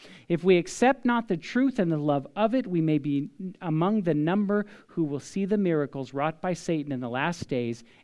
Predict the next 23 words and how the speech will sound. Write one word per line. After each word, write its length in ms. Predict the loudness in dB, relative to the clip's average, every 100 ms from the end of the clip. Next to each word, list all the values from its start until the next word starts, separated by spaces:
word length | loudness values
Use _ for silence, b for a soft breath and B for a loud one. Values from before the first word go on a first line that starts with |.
| -4
and 180 | -4
believe 420 | -2 -2 0 0 -4
them. 220 | -10 -12 b b -6
Many 460 | 0 4 4 4 0
strange 580 | -2 -2 0 0 0
things 280 | -2 -2 -2
will 140 | -2 -2
appear 360 | -2 2 2
as 160 | 2 -2
wonderful 540 | -4 -4 -4 -4 -4 -8
miracles, 760 | -2 0 0 -2 -6 -10 -12 b b 0
which 280 | 0 0 -2
will 120 | 0
be 160 | 0
regarded 520 | 0 0 0 0 0 -2
as 160 | -2
deceptions 760 | -4 -6 -2 -2 -2 -4 -4 -6 _ -8
manufactured 840 | -4 -2 -2 -2 -6 -6 -8 -8
by 140 | -6
the 120 | -6 -8
father 420 | -6 -6 -6 -8
of 180 | -8 -6
lies." 320 | -6 -8